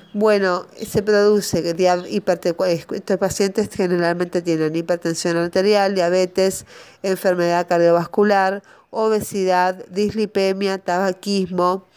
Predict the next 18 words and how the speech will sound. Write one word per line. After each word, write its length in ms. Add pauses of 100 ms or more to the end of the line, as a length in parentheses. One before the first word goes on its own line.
(380)
eh, 320
tratamiento 680
crónico 520
con 200
aines 600
y 60
anemia, 720 (340)
eh, 480
y 60
si 180
se 180
suma 500
la 140
proteinuria, 880
obstrucción 760
del 140
tracto 340
urinario, 680